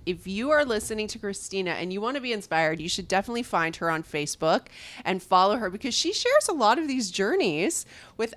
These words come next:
all of her followers on Facebook. Like, I remember recently, well, it's actually probably a little while ago 'cause I've been off social media for, like, two months, so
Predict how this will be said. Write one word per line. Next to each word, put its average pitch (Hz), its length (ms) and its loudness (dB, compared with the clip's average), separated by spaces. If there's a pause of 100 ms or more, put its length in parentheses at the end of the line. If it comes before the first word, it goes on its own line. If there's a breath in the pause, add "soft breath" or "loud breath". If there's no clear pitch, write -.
(100)
all 226 300 4
of 285 120 -4
her 240 120 -4
followers 196 640 2
on 175 160 -2
Facebook. - 580 -4
Like, - 180 0
I 190 140 4
remember 214 460 -2
recently, 175 600 -4
well, - 120 -6
it's 175 120 -10
actually 175 320 -2
probably 165 220 -4
a - 20 -6
little 151 140 -4
while 147 140 2
ago 147 120 -6
'cause - 120 -10
I've 151 120 -4
been 147 80 -8
off 156 160 -4
social 156 280 -8
media 143 200 -6
for, - 160 -10
like, 107 200 -8
two - 180 -6
months, 285 280 0
so 160 200 -6